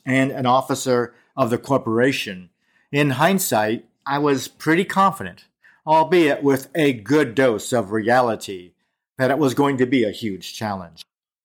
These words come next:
I went back to the advice I was given early on in picturing yourself in the position for a couple of days to imagine what it would be like, and that's exactly what I did.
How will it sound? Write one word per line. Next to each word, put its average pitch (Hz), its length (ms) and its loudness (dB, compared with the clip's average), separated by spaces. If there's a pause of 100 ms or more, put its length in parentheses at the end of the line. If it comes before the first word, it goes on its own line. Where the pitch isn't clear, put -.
(140)
I 120 160 2
went 127 300 0
back 117 240 0
to 143 100 -2
the 135 160 4
advice 113 400 0
I 110 120 0
was 117 180 -2
given 123 400 0
early 147 340 2
on 113 260 2
in 117 200 0
picturing 117 680 -2
yourself 123 540 -2
in 147 240 2
the 165 80 2
position 135 680 0 (560)
for 143 220 2
a 139 80 0
couple 156 300 0
of 139 140 -2
days 120 360 2
to 165 220 0
imagine 135 760 0 (100)
what 123 100 0
it 139 80 2
would 127 160 0
be 135 140 4
like, 101 320 -2
and 120 260 0 (100)
that's - 280 0
exactly 120 680 -2 (300)
what 110 160 -4
I 104 160 0
did. 110 400 -2